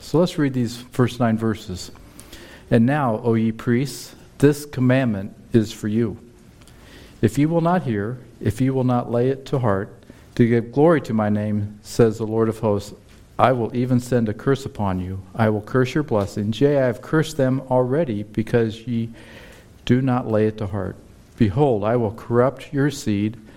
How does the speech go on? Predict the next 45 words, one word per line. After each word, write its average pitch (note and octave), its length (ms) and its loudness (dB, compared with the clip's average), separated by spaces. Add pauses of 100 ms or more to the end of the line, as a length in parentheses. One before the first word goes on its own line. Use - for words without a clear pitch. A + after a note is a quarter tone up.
(360)
and G#2+ 120 4
spread A2+ 460 2
dung B2+ 300 2
upon G#2+ 320 0
your G#2 100 0
faces, A#2+ 480 -2
even B2 240 2
the A#2 60 0
dung A#2 340 0
of G#2+ 60 -4
your G#2 100 -4
solemn A2+ 380 2
feasts, A2+ 520 -4 (200)
and G2+ 180 2
one A2 140 2
shall A2 200 -6
take C3+ 280 0 (520)
you A2 300 0
away A2 300 2
with D3 260 -2
it. - 140 -12 (1040)
And A2+ 100 6
ye B2+ 60 2
shall B2 200 0
know A#2+ 340 4
that G2+ 180 -2
I G2+ 140 2
have G2+ 140 -4
sent - 440 0 (160)
this - 180 -2
commandment B2+ 560 -2
unto C3 240 -2
you, G#2 240 -2
that G#2+ 140 0
my G#2 120 -2
covenant G#2 560 0
might A2 260 2
be C3 60 0
with C3 240 -2
Levi, G2 500 -2
says G#2 520 0 (960)
the A2 140 4
Lord G#2+ 240 2
of G2+ 140 -2
hosts. A2+ 500 -2